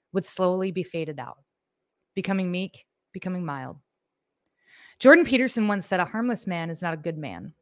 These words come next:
A good man is a very dangerous man who has voluntary control over that." We need our strong masculine men. And if you are out there and you're listening, we're still out here too.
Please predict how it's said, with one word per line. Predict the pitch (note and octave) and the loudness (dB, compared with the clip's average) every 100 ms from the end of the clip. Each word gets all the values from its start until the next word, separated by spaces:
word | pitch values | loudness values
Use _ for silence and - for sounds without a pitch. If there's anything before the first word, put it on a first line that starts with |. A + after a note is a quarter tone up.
| _ | _
A | F#3+ | 2
good | G#3+ A3 | 6 6
man | G3+ E3+ E3+ | 4 0 -2
is | F3 | -4
a | E3+ | 0
very | G3 | 0
dangerous | G3 G#3 F#3+ F3+ F3 - | 2 0 0 -2 -4 -4
man | D#3+ D#3+ | -6 -4
who | E3 | -2
has | F3 D#3 | -2 0
voluntary | F3+ G3+ - G3 | 0 0 -2 -6
control | F3 E3 - D3+ C#3+ | -6 -10 -8 -8 -8
over | B2 C3 | -10 -12
that." | F#2+ A#2 _ _ _ _ _ _ _ _ _ _ - | -14 -16 _ _ _ _ _ _ _ _ _ _ 6
We | A#3+ | 10
need | B3 B3+ | 12 10
our | G#3 | 6
strong | E3 G3+ F#3 | 4 0 2
masculine | F3 E3 - E3 D#3 | 0 -2 -6 -6 -6
men. | D#3+ C#3+ D3+ _ _ _ - - - | -6 -6 -10 _ _ _ -20 -2 4
And | |
if | G#3+ A3 | 4 6
you | C4+ | 6
are | C#4+ | 6
out | G#3 G#3+ | 6 4
there | G#3 F#3+ | 2 2
and | F#3+ | 0
you're | G#3 | 0
listening, | G3 F#3+ G#3+ A3+ G3+ | -2 -2 -2 0 0
we're | G#3 | -2
still | - A#3 A3 | 0 2 4
out | A3 G#3 | 4 2
here | F3+ E3 | -4 -6
too. | - D#3 - | -6 -8 -8